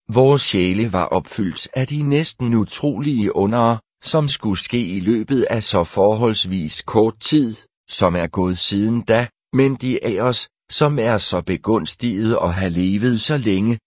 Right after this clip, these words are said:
at vi har kunnet følge udviklingen, er nu helt klart over,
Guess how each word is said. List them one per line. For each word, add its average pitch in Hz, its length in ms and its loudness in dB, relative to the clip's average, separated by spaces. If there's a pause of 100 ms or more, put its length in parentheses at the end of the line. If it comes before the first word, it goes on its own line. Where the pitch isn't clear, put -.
(160)
at 104 220 -2
vi 101 120 2
har 107 220 0
kunnet 143 440 -2
følge 90 360 0
udviklingen, 139 920 -2 (240)
er 90 140 0
nu 104 240 0
helt 104 420 -4
klart 113 420 -4
over, 101 380 2